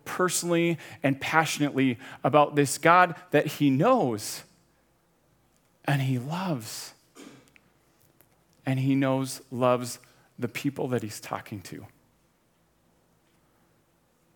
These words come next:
I mean, he opens the invitation just as wide as he can and uses their own artists,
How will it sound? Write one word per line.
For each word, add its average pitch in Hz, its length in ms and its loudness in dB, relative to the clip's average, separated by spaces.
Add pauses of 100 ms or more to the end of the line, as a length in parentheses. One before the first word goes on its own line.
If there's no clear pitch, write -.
(320)
I 156 80 2
mean, 156 240 4 (480)
he 180 260 -6
opens 196 460 0
the 175 140 -2
invitation 151 760 -2 (320)
just - 240 -4
as 147 220 -4 (180)
wide 190 560 -4 (340)
as 156 180 2
he 147 60 0
can 139 440 0
and 160 160 2
uses 202 480 -2 (180)
their 160 280 6
own 175 280 4
artists, 151 640 2